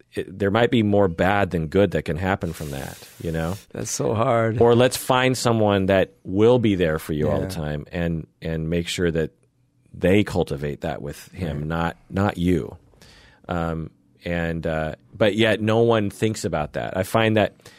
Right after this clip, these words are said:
Speaker 1: like, no one questions the damage of a mother abandoning their children.
Speaker 2: Right.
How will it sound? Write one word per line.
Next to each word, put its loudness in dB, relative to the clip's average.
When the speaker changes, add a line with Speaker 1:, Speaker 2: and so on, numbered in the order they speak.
Speaker 1:
like, 2
no 4
one 6
questions 2
the 2
damage 0
of -2
a 2
mother 2
abandoning -2
their -4
children. -6
Speaker 2:
Right. -10